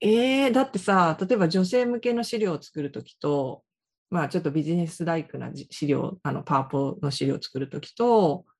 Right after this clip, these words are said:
トレーニング系の資料を作る時と、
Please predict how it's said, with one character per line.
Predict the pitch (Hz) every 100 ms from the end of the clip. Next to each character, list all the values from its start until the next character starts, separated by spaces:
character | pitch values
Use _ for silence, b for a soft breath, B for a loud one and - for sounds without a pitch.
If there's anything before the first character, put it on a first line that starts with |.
| -
ト | 170
レ | 165 170
ー |
ニ | 165
ン | 160
グ | 147
系 | 160 151
の | 151
資 | 156
料 | 143
を | -
作 | -
る | 135
時 | 131 127 -
と、 | 143 139 139